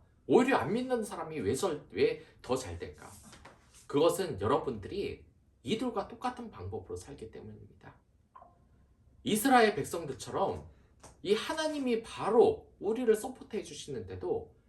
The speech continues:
이것을 영적 정책으로 생각하지 않고 세상적인 방법으로 위지를 하려기 때문입니다. 하나님은 이런 사람들을 결코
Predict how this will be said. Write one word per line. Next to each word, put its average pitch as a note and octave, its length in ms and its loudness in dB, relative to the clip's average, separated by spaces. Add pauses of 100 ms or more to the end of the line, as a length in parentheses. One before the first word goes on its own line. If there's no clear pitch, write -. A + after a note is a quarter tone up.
(200)
이것을 B3 480 2
영적 G3+ 380 -4
정책으로 C#3+ 440 -6
생각하지 F#3+ 520 -10
않고 F#2 500 -6 (140)
세상적인 B3+ 680 -4
방법으로 A2+ 720 -4 (180)
위지를 F#3+ 480 2
하려기 D#3 520 -4
때문입니다. G2 600 -12 (1040)
하나님은 A#3 720 -2 (380)
이런 A2 280 -2
사람들을 - 520 -8
결코 - 680 -8